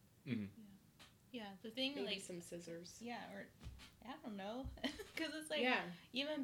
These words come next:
Speaker 2: patterns, you have to, it's, like, its own language, you know?
Speaker 3: Yeah, you have to learn to read the patterns.
Speaker 2: Yeah,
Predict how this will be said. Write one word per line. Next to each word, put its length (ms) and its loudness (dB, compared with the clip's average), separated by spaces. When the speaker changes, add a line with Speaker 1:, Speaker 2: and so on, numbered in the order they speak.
Speaker 2:
patterns, 460 2
you 100 0
have 220 -4
to, 120 -4
it's, 240 -8
like, 160 -2
its 100 -6
own 240 -2
language, 580 -2
you 140 -4
know? 220 -2
Speaker 3:
Yeah, 280 6
you 160 2
have 240 6
to 120 4
learn 240 4
to 160 -2
read 300 0
the 60 -4
patterns. 720 -8
Speaker 2:
Yeah, 100 -6